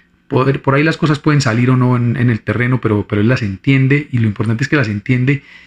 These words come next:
y se las está compartiendo al grupo. Eh, tiene profundidad técnica, eh, profundidad táctica, no es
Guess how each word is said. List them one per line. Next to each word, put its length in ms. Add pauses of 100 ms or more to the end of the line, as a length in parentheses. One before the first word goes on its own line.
(160)
y 60
se 120
las 140
está 600
compartiendo 840
al 80
grupo. 420 (400)
Eh, 460 (160)
tiene 160
profundidad 520
técnica, 680
eh, 420
profundidad 520
táctica, 500
no 340
es 340